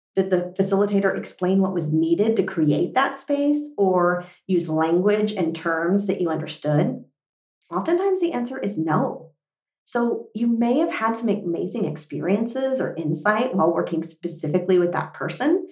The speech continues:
but you're not able to carry it into your day-to-day life. And I don't want that to be the case.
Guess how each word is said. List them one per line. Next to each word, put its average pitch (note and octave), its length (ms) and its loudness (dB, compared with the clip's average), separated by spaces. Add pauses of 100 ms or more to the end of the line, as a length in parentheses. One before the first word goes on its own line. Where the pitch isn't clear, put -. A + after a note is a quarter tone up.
(320)
but G#3 280 0
you're A#3 120 0
not C#4+ 320 0
able B3+ 340 -2
to A3+ 60 -2
carry A#3 540 0
it - 160 -2
into G3 180 4
your G3 140 4
day-to-day F#3+ 460 2
life. G3 340 0 (800)
And C4 140 -2 (100)
I D4 100 2
don't E4+ 160 2
want D4+ 160 -2
that D#4+ 140 0
to - 80 -14
be D4 100 4
the D4 120 0
case. - 640 -6